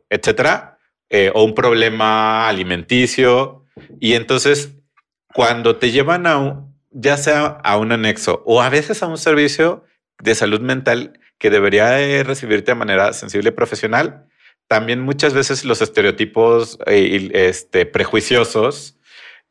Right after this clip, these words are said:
te llevan a pensar que el problema de que tú consumas sustancias o que tengas un trastorno alimenticio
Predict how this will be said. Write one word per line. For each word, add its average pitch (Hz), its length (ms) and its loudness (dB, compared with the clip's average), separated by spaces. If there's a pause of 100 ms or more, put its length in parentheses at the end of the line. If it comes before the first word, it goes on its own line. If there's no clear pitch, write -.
te 117 80 4
llevan 120 300 2
a 139 100 -2
pensar 110 340 0
que 127 120 -2
el 117 140 -6
problema 127 500 2
de 175 80 -2
que 165 80 0
tú 143 160 -2
consumas 117 360 -2
sustancias 107 680 0
o 98 80 -8
que 98 100 -4
tengas 117 300 -4
un 139 100 -10
trastorno 135 440 -2
alimenticio 110 580 0